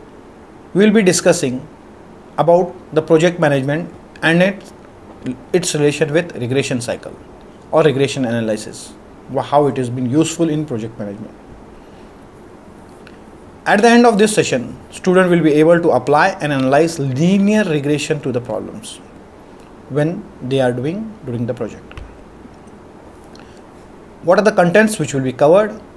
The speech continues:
First, there will be introduction, simple linear regression. What are the assumption in linear regression?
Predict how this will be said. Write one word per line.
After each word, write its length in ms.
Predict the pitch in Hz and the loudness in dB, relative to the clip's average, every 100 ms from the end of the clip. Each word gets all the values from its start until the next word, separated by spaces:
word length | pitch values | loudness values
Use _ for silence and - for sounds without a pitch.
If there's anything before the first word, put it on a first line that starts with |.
| - - - - - - - - - - | -20 -20 -20 -20 -20 -20 -20 -20 -20 0
First, 440 | 160 185 - - | 4 4 0 -6
there 80 | 135 | -4
will 140 | 135 | -2
be 100 | 131 | -4
introduction, 680 | 131 143 143 - - 180 - - - - - - | -4 -4 -2 -4 -4 -6 -8 -16 -20 -20 -20 -20
simple 540 | - - 214 220 220 233 | -12 -2 2 2 4 2
linear 500 | 180 170 180 175 165 | 2 0 2 2 2
regression. 480 | 139 127 127 156 185 - - - - - - - | 0 -2 -4 -6 -10 -16 -20 -20 -20 -20 -20 -20
What 220 | - 170 214 | -2 0 2
are 20 | |
the 180 | 220 165 | 2 2
assumption 520 | 165 233 269 262 240 | 4 4 4 4 4
in 200 | 185 151 | 4 2
linear 300 | 139 147 135 | 0 0 -2
regression? 500 | 120 120 120 160 | -2 -4 -6 -8